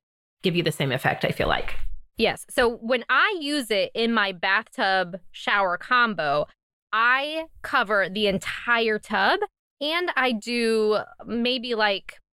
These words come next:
Speaker 2: the bottom foot or so of the shower tile. I don't necessarily go all the way up the tile.
Speaker 1: Yeah.
Speaker 2: And then I just use, like, a little bucket or something to kinda, like,
Speaker 1: Yeah.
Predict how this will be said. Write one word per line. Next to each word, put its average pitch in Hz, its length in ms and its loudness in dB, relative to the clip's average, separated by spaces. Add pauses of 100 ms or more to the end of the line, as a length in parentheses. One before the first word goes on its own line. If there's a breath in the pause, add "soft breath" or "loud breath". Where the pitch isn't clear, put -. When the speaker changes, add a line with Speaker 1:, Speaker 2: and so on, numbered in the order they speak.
(200)
Speaker 2:
the 208 140 2
bottom 214 720 0
foot - 600 0
or 320 160 2
so 320 640 0
of 233 280 0
the 196 260 2
shower 220 520 0
tile. 320 460 -2
I 240 80 0
don't 302 300 0
necessarily 240 520 -2
go 196 220 2 (380)
all 254 480 2
the 233 120 0
way 220 260 2
up 208 240 -2
the 196 80 -2
tile. 156 580 0
Speaker 1:
Yeah. 170 200 0 (100)
Speaker 2:
And 277 100 -2
then 285 120 2
I 277 120 0
just 254 240 -8
use, 269 160 -2
like, 240 160 0
a 233 60 2
little 220 280 2
bucket 185 360 -2
or 170 120 2
something 180 460 -2
to - 60 -10
kinda, 180 300 -2
like, 156 280 -2 (140)
Speaker 1:
Yeah. 440 260 0